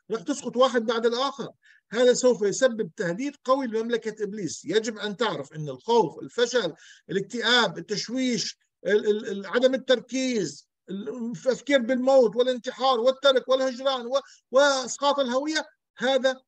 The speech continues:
ليس من الرب في حياتك. رب خلقك، وهي صليها، رب خلقك للازدهار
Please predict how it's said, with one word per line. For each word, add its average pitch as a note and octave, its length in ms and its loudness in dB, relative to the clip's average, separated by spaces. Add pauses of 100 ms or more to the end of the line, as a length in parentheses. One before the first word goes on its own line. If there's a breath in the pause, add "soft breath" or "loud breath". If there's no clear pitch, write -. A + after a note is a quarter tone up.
ليس A#3+ 400 -2 (260)
من A#3 380 -2 (180)
الرب A#3 500 0
في G#3 120 -10
حياتك. C#3+ 480 -10
رب G#3 160 -2
خلقك، C#4 520 2 (880)
وهي A#3 240 0
صليها، A#3 640 -2 (460)
رب A3 140 -4
خلقك C#4 600 0 (640)
للازدهار G#3 800 0